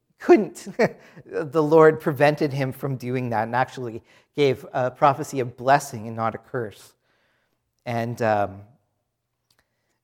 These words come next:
so the purpose, though, again, was to get Ne-, Nehemiah to give in to fear, to run and hide and not trust in the protection of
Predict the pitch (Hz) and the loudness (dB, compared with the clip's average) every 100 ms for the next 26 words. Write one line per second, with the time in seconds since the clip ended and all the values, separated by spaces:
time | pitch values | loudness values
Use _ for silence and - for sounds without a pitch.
0 | _ - 160 - - 214 208 - 151 143 | _ -8 -6 -6 0 0 0 -2 2 2
1 | 139 143 123 143 139 127 - 120 151 156 | 2 -2 0 0 0 -6 -8 -8 -6 -4
2 | 147 - 160 151 151 135 123 139 123 117 | -8 -8 -10 -4 -4 0 2 4 2 0
3 | 131 113 151 139 143 139 143 131 120 _ | -8 -6 -6 -4 -8 -8 -8 -8 -8 _
4 | _ _ 185 180 - 113 - _ _ _ | _ _ -12 -12 -14 -18 -18 _ _ _
5 | 151 127 143 151 139 139 147 131 110 - | -10 2 2 2 -2 -2 -2 -2 -4 -8
6 | 120 127 139 - _ _ _ - 165 139 | -6 -6 -6 -10 _ _ _ -6 -4 -4
7 | - _ 139 143 123 - _ _ 143 - | -14 _ -8 -6 -8 -14 _ _ -10 -8
8 | 135 - 151 - - 104 101 _ _ _ | -8 -2 -4 -4 -12 -14 -14 _ _ _
9 | _ - 131 117 123 | _ 2 2 2 -2